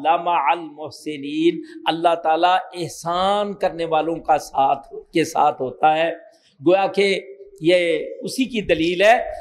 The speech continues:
جب بندہ نیکی کی طرف چلنا چاہتا ہے، احسان کا معنی نیکی، نیکی کا رستے کی طرف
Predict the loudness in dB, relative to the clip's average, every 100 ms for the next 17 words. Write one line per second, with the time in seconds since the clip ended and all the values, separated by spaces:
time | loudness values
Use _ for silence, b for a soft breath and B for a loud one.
0 | -4 0 0 0 -2 2 2 2 0 0
1 | 0 -4 -4 -4 0 0 0 -4 -10 _
2 | _ _ _ 2 4 6 6 6 6 2
3 | 4 2 2 -2 0 0 0 2 2 2
4 | 2 0 0 0 0 0 -2 0 -2 -2
5 | 0 2 2 0 -2 -2 -2 0 0